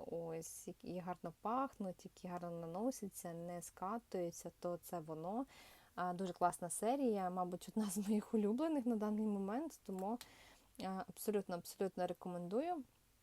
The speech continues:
Ось така Aqua Platinum, чотириста сімдесят восьмий відтінок. І все, і це буде мій останній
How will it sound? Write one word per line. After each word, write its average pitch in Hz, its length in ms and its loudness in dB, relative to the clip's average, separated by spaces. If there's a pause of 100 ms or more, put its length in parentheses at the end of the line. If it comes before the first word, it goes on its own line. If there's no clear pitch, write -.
(480)
Ось 214 220 -4
така 196 480 -4
Aqua 185 460 -2 (240)
Platinum, 175 500 -2
чотириста - 480 -6
сімдесят 175 440 -6 (240)
восьмий 175 560 -4
відтінок. 165 800 -8 (500)
І 339 100 2
все, - 240 2 (220)
і - 60 -2
це - 180 2
буде 277 300 6
мій 254 220 4
останній 190 580 0